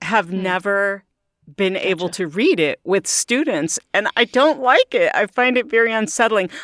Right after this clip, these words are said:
Speaker 1: I find the portrayal of women in Carol Ann Duffy's poetry, um, disturbing.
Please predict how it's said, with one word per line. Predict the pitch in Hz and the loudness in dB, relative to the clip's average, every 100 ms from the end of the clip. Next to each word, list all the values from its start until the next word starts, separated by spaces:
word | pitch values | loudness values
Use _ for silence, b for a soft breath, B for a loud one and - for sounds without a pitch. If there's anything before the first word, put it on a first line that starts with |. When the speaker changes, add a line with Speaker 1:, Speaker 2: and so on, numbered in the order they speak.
| B | B
Speaker 1:
I | 220 | -4
find | 220 - 233 254 | -4 0 0 2
the | 262 | -2
portrayal | - 233 196 - - 202 202 196 - | -4 -4 -4 -4 -4 -2 2 0 2
of | 175 165 160 | 0 0 -4
women | 180 214 190 160 139 143 208 240 _ b b b b b - | -2 0 0 -2 -2 -2 -4 -6 _ b b b b b 0
in | 190 175 | 0 0
Carol | - 202 190 185 | -2 2 4 4
Ann | 175 175 | 2 0
Duffy's | 156 180 175 170 160 156 - _ _ | 0 -2 -2 -4 -4 -4 -10 _ _
poetry, | - 220 208 - 160 143 139 175 - b b b b b b _ - | 0 2 2 0 -2 0 0 -4 -6 b b b b b b _ -4
um, | 196 196 190 185 180 - _ _ _ _ _ _ _ _ _ _ _ 113 - | 2 4 4 0 -4 -8 _ _ _ _ _ _ _ _ _ _ _ -20 -10
disturbing. | 175 226 - - 214 190 165 143 139 | -4 -2 -2 2 2 4 2 0 -2